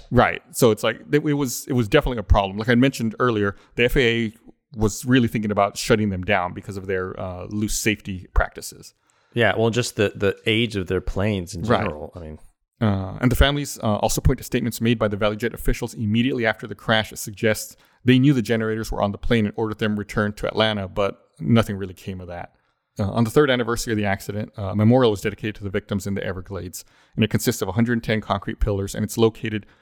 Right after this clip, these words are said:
Speaker 1: just north of Tamiami Trail and points to the location of the crash site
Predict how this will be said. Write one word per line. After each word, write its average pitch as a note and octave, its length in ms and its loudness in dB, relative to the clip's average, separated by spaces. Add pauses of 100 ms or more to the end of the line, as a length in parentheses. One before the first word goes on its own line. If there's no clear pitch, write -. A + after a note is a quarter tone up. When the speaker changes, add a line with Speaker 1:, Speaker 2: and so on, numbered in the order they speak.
(220)
Speaker 1:
just B2 320 2
north G#2+ 380 2
of G2 320 -4 (120)
Tamiami A2 500 0
Trail C#3 440 -2
and G2+ 120 -8
points A#2+ 300 2
to - 120 -6
the G#2 80 -6
location A2+ 460 -4
of G2+ 80 -4
the G#2 80 -10
crash - 360 -4
site - 300 -4